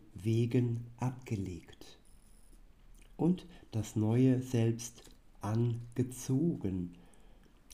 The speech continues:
das allezeit erneuert wird in immer tieferer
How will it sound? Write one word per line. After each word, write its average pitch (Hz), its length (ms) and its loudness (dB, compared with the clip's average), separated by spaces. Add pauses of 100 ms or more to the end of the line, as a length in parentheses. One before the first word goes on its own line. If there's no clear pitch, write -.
(220)
das 113 280 -2
allezeit 120 840 2 (300)
erneuert 120 680 2
wird 123 480 2 (600)
in 147 240 4
immer 147 360 8 (220)
tieferer 120 680 2